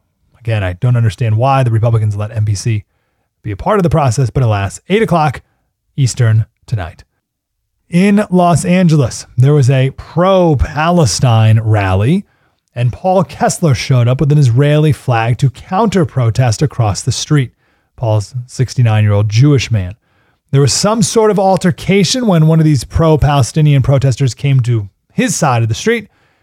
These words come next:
and according to a witness, the pro-Palestinian protester hit him over the head with a megaphone. The medical examiner ruled his death a homicide. The media has been tripping over themselves to not describe what actually happened.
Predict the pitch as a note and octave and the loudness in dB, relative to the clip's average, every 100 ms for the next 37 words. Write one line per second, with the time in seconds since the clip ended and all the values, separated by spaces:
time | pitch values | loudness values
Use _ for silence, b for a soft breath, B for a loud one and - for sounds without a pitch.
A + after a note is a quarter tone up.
0 | _ _ B2 B2 C3 B2+ C#3+ _ _ _ | _ _ -2 0 2 0 -2 _ _ _
1 | _ _ _ - D3 D#3 D#3 A3+ A#3 G3+ | _ _ _ -2 2 4 4 2 2 0
2 | - _ _ _ _ A#2+ A2+ - D#3 C#3+ | -4 _ _ _ _ -2 -2 0 0 2
3 | C#3+ C#3 - D3+ C#3 D#3 C#3 C3+ A2 B2 | 2 0 2 2 2 2 2 0 0 -4
4 | - A#3+ B3 G3+ F3 D#3+ G2 D3+ C#3+ C3 | -2 -2 2 2 2 2 2 2 2 -2
5 | _ _ _ _ B2+ C3 C#3+ D3+ C#3+ - | _ _ _ _ 2 4 4 2 0 -2
6 | G2 F2 B2 _ _ _ _ _ _ _ | -4 -4 -12 _ _ _ _ _ _ _
7 | _ A#2+ A2 C3 C#3+ B2+ B2 B2+ B2+ B2 | _ -4 0 2 2 2 2 2 2 2
8 | A#2 G#2+ A#2+ A#2 G2+ G2+ A#2 G2+ - - | 2 2 2 2 0 -2 -2 -2 -6 -16
9 | _ _ _ _ _ A2 - - D3+ C3 | _ _ _ _ _ -4 -4 -2 2 2
10 | - F2+ C#2+ - _ _ _ - A2+ C3+ | 0 -6 -10 -16 _ _ _ 0 2 4
11 | D3 C3 B2+ A2 B2 - F3 D3+ C#3 C3 | 4 2 2 4 2 2 0 0 2 4
12 | B2 C#3 A#2+ A#2+ A2+ - A#2+ A2 A2 A#2+ | 2 2 2 2 0 0 0 4 4 4
13 | B2+ C3 - - - - A#2 A#2 A2+ G#2+ | 2 0 -2 -2 0 0 0 0 0 -2
14 | - A#2+ - F3 D#3 D#3+ | -4 -8 -2 0 2 2